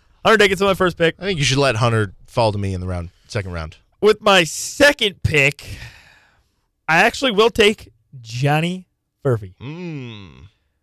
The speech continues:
Speaker 1: Johnny Furphy. Give him, give, give it to me.
Speaker 2: Okay, Johnny Furphy.
Speaker 1: Yep.
Speaker 2: I do like that, and that's the same idea that, you know, they give up a lot of threes. Who's gonna take a lot of threes? Kevin and Johnny. So that brings me to my next one. I'm gonna go with K J Adams.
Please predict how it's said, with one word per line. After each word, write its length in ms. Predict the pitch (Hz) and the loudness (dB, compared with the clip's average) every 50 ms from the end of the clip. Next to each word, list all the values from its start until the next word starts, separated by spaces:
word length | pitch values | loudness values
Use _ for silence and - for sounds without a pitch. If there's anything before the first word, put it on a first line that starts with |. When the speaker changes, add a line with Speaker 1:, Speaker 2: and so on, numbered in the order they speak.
| _ _ _ _ _ _ _ | _ _ _ _ _ _ _
Speaker 1:
Johnny 200 | - 120 127 139 | -4 -2 -2 -2
Furphy. 280 | 131 135 110 - 92 95 _ _ _ _ _ | -2 -4 -8 -12 -14 -20 _ _ _ _ _
Give 120 | - 131 120 | -6 -6 -4
him, 120 | 113 104 | -6 -6
give, 220 | - 131 123 - _ | -4 -4 -4 -4 _
give 120 | 135 117 | -6 -8
it 40 | 104 | -8
to 100 | - 107 | -10 -14
me. 120 | 95 - _ _ - | -16 -18 _ _ -12
Speaker 2:
Okay, 220 | 147 - 202 165 - _ _ _ - | -6 -4 -4 -4 -6 _ _ _ -10
Johnny 220 | - 131 139 135 | -8 -6 -6 -6
Furphy. 280 | - 135 135 - 117 - - - | -6 -6 -8 -8 -10 -14 -10 -6
Speaker 1:
Yep. 120 | 120 120 | -4 -2
Speaker 2:
I 60 | 151 160 | 0 0
do 120 | 185 240 | 0 2
like 200 | 240 226 220 - | 2 2 2 2
that, 180 | - 233 247 - | 0 0 0 -2
and 80 | 190 170 | -2 -4
that's 140 | 170 165 | -4 -4
the 80 | - 147 | -6 -6
same 220 | - - 180 170 170 | -6 -4 -2 0 0
idea 380 | 165 151 131 127 160 170 180 165 | 0 0 0 0 2 2 2 2
that, 240 | 120 139 143 147 - _ _ | 2 0 0 0 -2 _ _
you 140 | 131 131 | -12 -10
know, 160 | 117 110 127 143 | -8 -8 -6 -6
they 140 | 123 110 | -6 -6
give 120 | 104 120 131 | -4 -4 -4
up 120 | 131 - | -4 -4
a 20 | 123 | -2
lot 160 | 131 135 135 | 0 0 0
of 60 | 117 | -2
threes. 460 | - 151 180 185 135 123 156 160 - - | -4 -4 -4 -4 -4 -6 -8 -10 -12 -12
Who's 180 | 120 123 113 | -10 -10 -8
gonna 140 | 123 135 123 | -8 -10 -6
take 180 | - 139 135 127 | -4 -4 -4 -2
a 40 | |
lot 120 | 135 135 131 | -2 -2 -2
of 60 | 120 | -2
threes? 260 | - 185 190 190 - | -4 -6 -6 -6 -6
Kevin 300 | - - 139 139 135 131 | -6 -4 -4 -4 -4 -8
and 100 | 120 110 | -8 -8
Johnny. 240 | 117 113 92 73 - _ _ _ _ _ _ _ _ _ _ _ _ _ | -8 -8 -8 -12 -18 _ _ _ _ _ _ _ _ _ _ _ _ _
So 100 | - 202 | -4 -2
that 40 | 202 | 0
brings 180 | 240 247 214 | 0 0 0
me 100 | 202 240 | -2 -2
to 100 | 180 185 | 0 0
my 100 | 214 196 | 0 2
next 260 | 185 180 180 - - | 2 0 0 -2 0
one. 200 | 185 175 175 170 - - | 0 0 0 0 -2 -2
I'm 200 | 151 185 214 247 | -2 -2 -2 -2
gonna 160 | 262 262 247 | -2 0 2
go 60 | 247 | 2
with 140 | 208 - - | 0 0 -4
K 300 | - - 151 196 202 196 | -6 -4 -2 -2 -2 0
J 260 | 147 180 180 170 151 - | 0 0 0 -2 -2 -4
Adams. 840 | - 143 147 151 143 127 110 101 98 104 123 - - - - - - | -2 0 0 2 2 0 -2 -4 -6 -10 -10 -10 -8 -8 -10 -10 -14